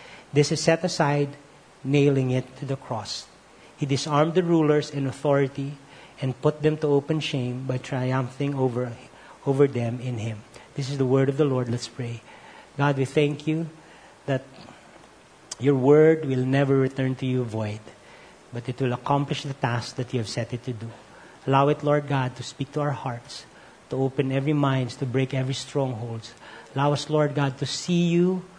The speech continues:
for who you truly are. Jesus, thank you for everything that you have done for us, Lord God, and for the assurance,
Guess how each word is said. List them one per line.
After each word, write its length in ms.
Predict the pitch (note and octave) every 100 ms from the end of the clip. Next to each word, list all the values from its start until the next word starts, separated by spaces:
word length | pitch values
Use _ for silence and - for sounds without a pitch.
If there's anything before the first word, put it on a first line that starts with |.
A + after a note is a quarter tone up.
| - - - -
for 180 | - E3 B2+
who 140 | D#3
you 180 | C#3+ C#3
truly 400 | - C#3+ C3 C#3
are. 340 | A#2+ A#2 A2 - - - - - A#2+
Jesus, 720 | A2 D3+ D3 F3 D#3+ - - - - - -
thank 340 | D#3+ D3+ B2
you 160 | B2 F#2 - - - - -
for 80 |
everything 460 | B2 C3+ C#3+ C#3 D#3
that 200 | D3 -
you 60 | D3+
have 160 | C3+
done 220 | C#3 C#3+
for 280 | C3+ - D3+
us, 300 | B2+ B2 -
Lord 240 | A#2+ B2 A2+
God, 240 | G#2+ G#2 - - - -
and 100 | A#2+
for 140 | C3+
the 100 | B2
assurance, 540 | B2+ - D#3 D#3 D#3+